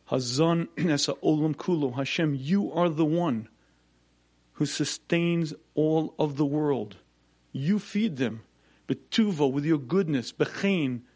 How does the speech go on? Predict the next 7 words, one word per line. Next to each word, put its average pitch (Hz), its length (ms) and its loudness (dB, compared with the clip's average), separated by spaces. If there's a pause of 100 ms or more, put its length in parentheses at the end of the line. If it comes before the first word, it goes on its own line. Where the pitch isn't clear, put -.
(440)
bechesed 170 560 0
over 151 200 -2
rachamim, 151 460 -2
with 131 140 -4
mercy, 156 460 -2
with 139 180 -2
kindliness. 160 720 -4